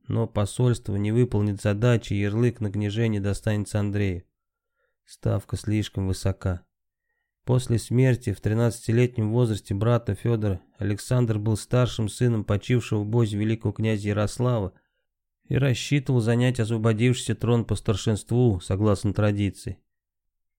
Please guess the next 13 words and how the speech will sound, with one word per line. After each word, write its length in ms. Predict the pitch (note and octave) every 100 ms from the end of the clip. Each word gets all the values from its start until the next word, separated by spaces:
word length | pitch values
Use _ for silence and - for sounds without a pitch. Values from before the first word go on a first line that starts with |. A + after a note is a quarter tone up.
| _
И 160 | A2 A#2
вот 260 | A2 G#2+
эта 220 | A#2+ A2+
нелепая 500 | G#2+ G#2+ A2 G#2+ G2+
встреча 520 | G2 - A#2 B2 A#2+ G2+
грозила 640 | G2+ G#2 G2+ A#2+ A2 F#2+ _
перечеркнуть 720 | - G2+ G2+ G#2+ G2 A#2 A#2
все 280 | G2 - A2+
стремления 560 | - G2+ G#2+ G#2+ G#2 G2+
князя 400 | G#2+ A2+ A2+ G2+
главенствовать 680 | G2 G2+ G#2 G2+ - G2
на 80 | G#2+
Руси. 480 | G2+ G2+ - F#2 -